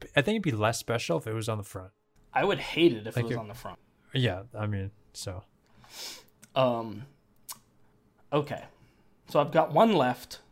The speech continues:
Speaker 2: This one you've already seen.
Speaker 1: Okay, wait, wait, wait. Is this a hit or a miss for you?
Speaker 2: I'm gonna say miss. I, I, I'm not really into it.
Speaker 1: <laughs> Okay. Not into it.
Speaker 2: Yeah, I mean, the thing is, is just, like,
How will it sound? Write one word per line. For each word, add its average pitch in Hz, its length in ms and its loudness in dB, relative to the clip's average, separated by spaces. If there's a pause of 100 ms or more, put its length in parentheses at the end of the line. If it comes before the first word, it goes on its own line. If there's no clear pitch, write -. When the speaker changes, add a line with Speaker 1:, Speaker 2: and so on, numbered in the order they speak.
(120)
Speaker 2:
This 151 200 2
one 156 140 4
you've 143 100 2
already 147 240 6
seen. 123 440 -2 (120)
Speaker 1:
Okay, 190 320 8
wait, 190 220 4
wait, 190 160 2
wait. 123 300 2 (400)
Is 123 180 0
this 147 180 -2
a 139 80 0
hit 135 220 2
or 127 100 0
a 120 40 0
miss 113 180 -4
for - 140 -8
you? 110 260 -2 (720)
Speaker 2:
I'm 202 160 6
gonna 190 140 4
say 131 180 2
miss. 107 320 -4
I, 147 80 2 (200)
I, 117 360 2
I'm 104 100 -6
not 92 160 -10
really 95 180 -10
into 135 340 2
it. - 80 4
Speaker 1:
<laughs> - 60 -10
Okay. 135 280 -6 (720)
Not 113 180 4
into 113 280 -4
it. 120 100 -6 (480)
Speaker 2:
Yeah, 131 440 4
I 185 140 4
mean, 202 160 2
the 196 100 2
thing 277 240 0
is, 156 260 2
is 131 160 -4
just, 139 220 -2
like, 127 340 0